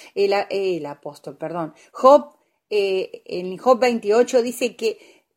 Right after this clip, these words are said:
la mirada de Dios es muy amplia, va, va hasta los confines de la tierra,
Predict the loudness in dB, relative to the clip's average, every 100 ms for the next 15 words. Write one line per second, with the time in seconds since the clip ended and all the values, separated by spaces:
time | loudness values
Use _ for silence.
0 | _ -6 -4 -2 -2 2 4 4 2 0
1 | 0 0 0 2 0 -4 -12 -18 _ _
2 | -10 -8 -10 -12 -4 2 4 4 2 0
3 | -2 0 0 2 -2 -4 -4 0 -2 -2
4 | -8 -6 -6 -4 -4 -6 -6 -8 -8 -4
5 | -2 -2 -2 -2 -2 -4 -6 -6 -8 -14
6 | -18